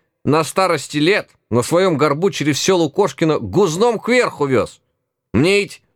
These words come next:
тоже, небось, обидно». «Пожмите руки и помиритесь. Перед людьми неудобно».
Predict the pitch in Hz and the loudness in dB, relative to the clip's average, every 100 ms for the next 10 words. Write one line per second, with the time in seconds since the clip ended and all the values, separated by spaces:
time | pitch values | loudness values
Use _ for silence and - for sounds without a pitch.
0 | _ 240 247 226 262 233 202 - 196 165 | _ 0 0 2 0 2 0 0 0 0
1 | 98 87 - _ _ _ _ _ _ _ | -2 -6 -8 _ _ _ _ _ _ _
2 | _ 104 104 120 131 107 101 151 151 156 | _ 0 0 0 0 0 0 0 -2 0
3 | 117 104 123 110 92 82 80 - - _ | -2 0 0 0 -2 -4 -8 -8 -12 _
4 | _ _ _ _ _ _ _ _ 98 101 | _ _ _ _ _ _ _ _ 0 2
5 | 95 113 117 95 82 82 87 76 67 | 0 0 2 0 0 0 -2 -2 -8